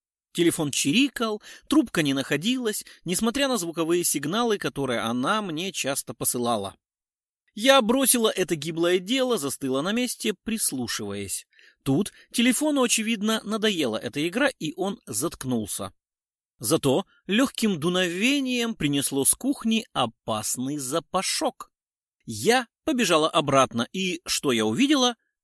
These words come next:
Правильно, наполовину пустую турку и коричневую жижу на плите. Минут пятнадцать ушло на восстановление статус-кво, а затем я начала всё сначала. Но на этот раз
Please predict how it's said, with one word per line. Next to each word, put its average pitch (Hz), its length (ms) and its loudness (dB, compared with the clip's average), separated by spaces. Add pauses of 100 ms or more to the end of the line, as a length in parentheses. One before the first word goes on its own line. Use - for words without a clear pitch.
(140)
Правильно, 120 840 4 (220)
наполовину 143 840 2
пустую 185 720 0 (120)
турку 131 580 -2 (180)
и 277 140 2
коричневую 220 640 4
жижу 190 480 -2
на 247 180 -4
плите. 117 540 -2 (720)
Минут 220 400 2
пятнадцать 185 640 0
ушло 151 440 -2
на 131 180 -2
восстановление 127 720 0
статус-кво, 123 720 0 (260)
а 185 80 -2
затем 247 320 0
я 190 200 2
начала 180 420 0
всё - 280 2
сначала. 98 600 -2 (320)
Но 147 300 2
на 143 180 0
этот 123 180 -2
раз 117 300 0